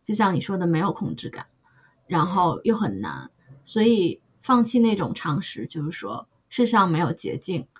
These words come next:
Speaker 1: 其实还是蛮难的。
Speaker 2: 嗯。
Speaker 1: 像诈骗很多都是因为，哎，可能大家觉得我找到了别人找不到的这个捷径，或者说这个窍门儿，然后最后你被骗了。没有一件事情是容易的，但是也不，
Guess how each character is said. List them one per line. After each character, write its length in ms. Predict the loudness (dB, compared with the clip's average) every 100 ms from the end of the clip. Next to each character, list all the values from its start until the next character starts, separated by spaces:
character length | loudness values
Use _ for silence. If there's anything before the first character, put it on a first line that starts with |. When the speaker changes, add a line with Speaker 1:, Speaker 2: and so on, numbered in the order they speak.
| _ _
Speaker 1:
其 160 | -2 0
实 160 | 2 2
还 200 | 2 0
是 120 | 0
蛮 260 | 0 -2
难 200 | -6 -10 -12
的。 80 | -18
Speaker 2:
嗯。 100 | -18 -2
Speaker 1:
像 220 | 2 4
诈 160 | 4
骗 180 | 6 4
很 140 | 4 0
多 140 | -4
都 160 | -4 -4
是 200 | -2 0
因 180 | 0
为， 260 | 2 0 -2 -10 -20 _ -2
哎， 300 | 0 0 -4 _ _ -8
可 140 | -2
能 200 | 0 0
大 140 | 2 2
家 100 | 2
觉 120 | 2
得 180 | 0 0
我 220 | 2 2
找 160 | 2 4
到 160 | 4
了 100 | 2
别 160 | 0 0
人 180 | -2 -2
找 180 | -2 0
不 80 |
到 160 | 2 2
的 120 | 2
这 160 | -4 -8
个 280 | -8 -14 -16 _ _
捷 180 | -2 0
径， 260 | 0 -2 -2
或 180 | -6 -6
者 40 |
说 340 | -8 -8 -10 -12 -6
这 140 | -2
个 60 | 0
窍 200 | 6 6
门 140 | 6 2
儿， 240 | -4 -10 -4
然 140 | -2
后 160 | 0 -2
最 120 | -2
后 140 | -4 -4
你 60 |
被 140 | -6 -8
骗 220 | -8 -10
了。 220 | -10 -12 -20 -20 -20 _
没 140 | -2
有 140 | 0 2
一 40 |
件 200 | 4 2
事 160 | 4 2
情 260 | 0 -4
是 180 | -4 -4 -2
容 260 | -2 0
易 140 | 2 2
的， 240 | 0 -2
但 160 | 2 2
是 140 | 2
也 160 | 2 0
不， 160 | -2